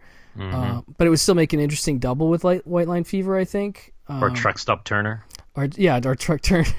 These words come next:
Speaker 2: <laughs> Yes, that's a great movie. Um,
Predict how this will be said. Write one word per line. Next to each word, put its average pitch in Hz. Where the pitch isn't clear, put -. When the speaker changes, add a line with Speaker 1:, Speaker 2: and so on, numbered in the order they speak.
Speaker 2:
<laughs> 247
Yes, 190
that's 147
a 156
great 151
movie. 131
Um, 147